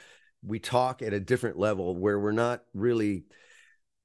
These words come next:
we're, we're feeling things let more and less about hearing things or that, right? So that feel is starting to go, but,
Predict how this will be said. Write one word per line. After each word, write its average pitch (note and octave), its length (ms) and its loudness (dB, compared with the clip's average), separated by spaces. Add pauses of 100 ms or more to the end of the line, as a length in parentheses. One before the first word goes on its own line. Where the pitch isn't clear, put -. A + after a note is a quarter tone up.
(260)
we're, G#2 180 -4
we're A2 160 0
feeling D#3 580 4
things G#2+ 560 0
let B2 300 4
more A#2+ 440 2
and G#2 200 -6
less B2 320 0
about G2+ 320 -2
hearing G2 460 0
things E2 440 -8
or E2+ 540 -4
that, F2+ 300 0
right? F#2 240 -2
So G#2+ 100 -2
that G2 220 -4
feel C3 460 0
is F2+ 100 -6
starting G2 240 -4
to G2+ 80 -6
go, B2 120 -4
but, D#3 200 -4